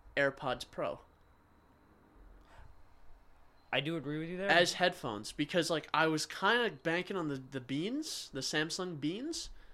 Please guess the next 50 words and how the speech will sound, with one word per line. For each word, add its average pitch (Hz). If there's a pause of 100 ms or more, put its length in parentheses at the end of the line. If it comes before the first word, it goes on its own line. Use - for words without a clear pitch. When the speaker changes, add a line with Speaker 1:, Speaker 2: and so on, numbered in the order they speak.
(280)
Speaker 1:
but 180
then 214
I 208
was 190
like, 160
"Man, 190
these 165
are 139
shit." - (680)
Speaker 2:
Yeah, 143
they, 143
Speaker 1:
Um, 135
Speaker 2:
they're 151
not, 156
like, 143
the 131
sa-, 120
they're 135
not 139 (180)
the 156
Speaker 1:
and 170
there 214
is 202
a, 196
Speaker 2:
A -
N 151
C 131
Speaker 1:
there 185
is 190
a 170
Speaker 2:
useless. 135
Speaker 1:
video 143
that 120
I've 117
been 120
meaning 120
to 113
show 117
you 110
that 104
I'll 110
show 117
you 107
off 110
air, 104
but, 107 (580)
um, 117
about 120
the 120
Beans. 113